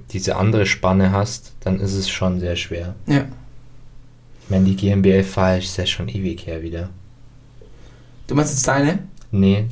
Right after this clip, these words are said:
Speaker 1: die, ähm, wo
Speaker 2: Ach
Speaker 1: der
Speaker 2: so, die
Speaker 1: Kubik war.
Speaker 2: Newcomer-Meisterschaft.
Speaker 1: Ja,
Speaker 2: Ja.
Speaker 1: wo,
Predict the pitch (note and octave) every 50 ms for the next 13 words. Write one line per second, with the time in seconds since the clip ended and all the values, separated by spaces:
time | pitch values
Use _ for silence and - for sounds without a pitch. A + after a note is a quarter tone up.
0 | - - G2 F#2+ F#2+ F#2+ F#2 F#2 F#2 F2+ F2+ F#2 F#2 - F#2 F2+ F2+ F2+ F2+ F2+
1 | F2+ F2 F2 F2 F2 F2+ - - - - - - - - - - - - - -
2 | - - - - - - - - - - - - - - - C3+ A2+ G2 - F#3+
3 | F#3 F3+ F3+ A#2+ A2 G#2+ G2 G#2 - F3 - - D3 C#3+ C#3 C3+ B2+ - C#3 D3
4 | C#3+ B2+ B2+ - - - F#2+ F#2+ F#2+ F#2+ F#2+ - - - - - G#2+ G#2 G#2 A2